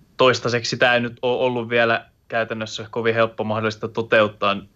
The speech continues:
puhtaassa muodossaan, niin kehitys menee siihen suuntaan, ja nyt tänä vuonna se tulee, näyttäisi olevan sitten se pelkkä reikä sitä etukameraa varten siinä näytössä. Kokkosen Juha, kolmekymmentäkolme vuotta, yrittäjä, on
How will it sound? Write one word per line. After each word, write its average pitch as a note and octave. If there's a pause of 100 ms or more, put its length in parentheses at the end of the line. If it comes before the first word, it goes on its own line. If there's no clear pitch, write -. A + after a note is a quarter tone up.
(100)
puhtaassa A2
muodossaan, G2
niin G2+ (600)
kehitys A#2+
menee C#3
siihen C3+
suuntaan, C3
ja A#2+
nyt A#2
tänä B2
vuonna A2+
se A#2 (520)
tulee, A#2
näyttäisi A#2+
olevan A2
sitten A2
se - (260)
pelkkä A#2
reikä A#2
sitä G#2
etukameraa G2+
varten G2
siinä G2
näytössä. G2+ (400)
Kokkosen C3+
Juha, D3 (120)
kolmekymmentäkolme C#3+
vuotta, B2
yrittäjä, B2+ (640)
on B2+